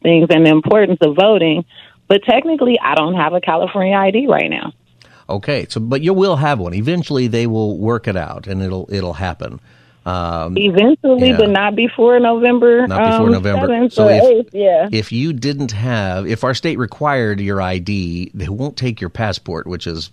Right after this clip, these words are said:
Speaker 2: totally ridiculous.
Speaker 1: Right.
Speaker 2: Um, and, uh, you know, there should be some other ways to do it. See, I feel like,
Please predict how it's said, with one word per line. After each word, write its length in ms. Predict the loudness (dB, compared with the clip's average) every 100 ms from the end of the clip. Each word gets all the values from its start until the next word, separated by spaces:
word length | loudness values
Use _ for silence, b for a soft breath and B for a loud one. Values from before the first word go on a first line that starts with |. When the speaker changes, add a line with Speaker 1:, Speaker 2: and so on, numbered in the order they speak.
| -12
Speaker 2:
totally 340 | -8 -6 -6
ridiculous. 640 | -10 -10 -12 -12 -14 -16 -20 b b b b b 0
Speaker 1:
Right. 340 | 2 4 0
Speaker 2:
Um, 220 | -2 -6 -12 _ -6
and, 720 | -4 -2 -2 -2 -4 -4 -4
uh, 440 | -2 -2 -4 -6
you 160 | -6 -4
know, 80 | -2
there 140 | -2
should 240 | -4 -4 -4
be 100 | -4
some 220 | -4 -2
other 200 | -2 -4
ways 420 | -4 -4 -6 -8
to 120 | -12
do 200 | -8 -8
it. 120 | -6
See, 80 | -6
I 140 | -6 -6
feel 240 | -4 -2
like, 320 | -2 -6 -10